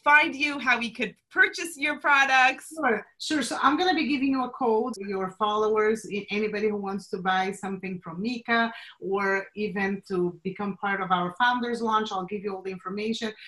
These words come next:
Speaker 2: Right now, the site of the clothing is mika fashion dot com, which is M I K A H fashion dot com. And the other one is Heal with Gold, which is a site in progress. I'm always open to criticism. Anybody who wants to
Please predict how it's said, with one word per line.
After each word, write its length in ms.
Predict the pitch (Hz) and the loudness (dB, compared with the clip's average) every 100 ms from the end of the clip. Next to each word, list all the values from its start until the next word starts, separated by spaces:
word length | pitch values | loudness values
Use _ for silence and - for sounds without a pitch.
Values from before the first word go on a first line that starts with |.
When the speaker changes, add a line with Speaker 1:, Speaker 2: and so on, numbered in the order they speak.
| - | -12
Speaker 2:
Right 280 | 180 226 233 | 0 2 2
now, 260 | 233 226 220 | 2 2 2
the 120 | 208 | -2
site 360 | - 220 214 214 | -2 -2 0 -2
of 140 | 190 - | -6 -8
the 100 | 190 | -12
clothing 520 | - 202 214 202 202 | -8 -2 -2 -2 -4
is 220 | 190 185 | -4 -6
mika 460 | 190 202 214 208 202 | -4 -4 -4 -6 -4
fashion 520 | 190 190 180 196 185 175 | -4 -2 -4 -6 -8 -6
dot 220 | 156 151 - | -6 -8 -4
com, 280 | 247 240 214 | -2 -2 -4
which 160 | 190 | -6
is 120 | 190 180 | -12 -10
M 160 | 190 196 | -8 -4
I 180 | 185 180 196 | -6 -8 -6
K 280 | 180 190 - _ - | -6 -6 -10 _ -6
A 260 | 180 175 175 | -4 -4 -4
H 440 | 180 208 - - _ _ | -4 -4 -10 -20 _ _
fashion 460 | 175 170 - 180 165 | -12 -12 -12 -12 -10
dot 180 | 151 151 | -12 -6
com. 260 | 214 226 233 - - - | -2 -2 -4 -12 -16 -6
And 180 | 196 190 | -4 -4
the 140 | 185 | -2
other 220 | 202 196 | -4 -4
one 260 | 190 185 180 | -4 -4 -4
is 140 | 175 | -6
Heal 300 | - 196 180 | -8 -6 -4
with 200 | 175 160 - | -4 -8 -4
Gold, 460 | 214 226 226 233 220 - _ | -2 0 0 -2 -6 -16 _
which 200 | 180 180 | -8 -6
is 120 | 180 | -8
a 80 | 165 | -8
site 360 | - 196 196 196 | -4 -2 -2 -2
in 200 | 180 175 | -4 -2
progress. 560 | 190 208 208 214 214 - - | 0 0 0 0 0 -4 -6
I'm 160 | 190 190 | -6 0
always 280 | 214 233 202 | 0 2 0
open 320 | 202 208 190 | -2 -4 -6
to 60 | 180 | -4
criticism. 720 | 220 214 220 - 233 208 196 | 0 2 2 -2 -4 -4 -4
Anybody 360 | 196 190 196 202 | -4 -4 -2 -4
who 100 | 190 | -4
wants 320 | 185 196 - | -4 -6 -6
to 280 | 202 190 | -4 -4